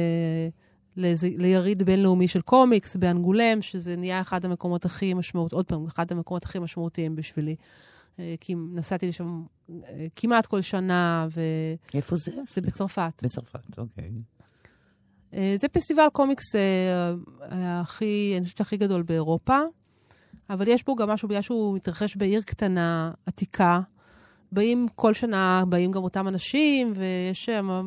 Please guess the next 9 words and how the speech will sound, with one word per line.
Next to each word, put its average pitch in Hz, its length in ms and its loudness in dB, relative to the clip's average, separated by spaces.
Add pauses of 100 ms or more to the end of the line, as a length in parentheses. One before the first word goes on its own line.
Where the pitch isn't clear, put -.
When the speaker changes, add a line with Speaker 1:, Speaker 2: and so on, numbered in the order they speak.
Speaker 1:
אווירה 196 280 -4
מאוד, 185 320 -2
אה, 196 120 0
מיוחדת. 170 640 0 (640)
כאילו, 175 160 -8 (120)
מאוד 185 240 -2 (320)
כזה 190 220 -2
של 170 300 -6 (1000)
ה-, 160 540 -6